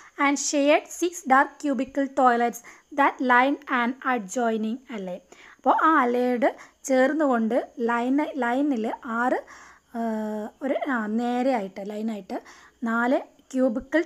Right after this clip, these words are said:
ടോയ്ലറ്റ്സ് മാത്രമാണുള്ളത്. ആ ഒരു ടി-, ക്യൂബിക്കിൾ ടോയ്ലറ്റ്സ് ആണ് ഈ ടെൻ തൗസൻഡ് പീപ്പിളും എന്ത് ചെയ്യുന്നത്? ഷെയർ ചെയ്ത് യൂസ് ചെയ്യുന്നത്. I walked around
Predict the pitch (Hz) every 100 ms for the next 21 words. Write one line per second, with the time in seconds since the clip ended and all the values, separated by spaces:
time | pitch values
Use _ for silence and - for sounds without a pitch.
0 | 330 220 220 226 - 262 214 208 226 220
1 | 202 202 277 - 294 339 320 320 285 277
2 | 254 233 254 330 285 247 226 - 247 233
3 | - - - _ 285 415 - 254 285 277
4 | 339 339 262 247 - 294 320 240 240 226
5 | 220 233 - 254 226 294 302 226 480 508
6 | 214 - - 214 175 175 - _ _ _
7 | _ _ - _ - 392 349 330 359 381
8 | 339 320 320